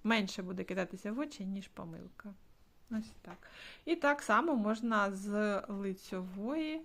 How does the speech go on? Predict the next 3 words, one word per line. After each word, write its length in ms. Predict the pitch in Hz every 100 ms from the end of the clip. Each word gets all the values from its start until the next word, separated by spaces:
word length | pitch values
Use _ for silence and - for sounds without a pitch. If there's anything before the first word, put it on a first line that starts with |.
| - - - - - - - -
е, 300 | 220 196 190 185
зробити 1000 | 185 185 180 175 208 240 - 240 233 233 - - -
виворотну. 1200 | 208 190 196 190 170 170 180 180 180 - 190 190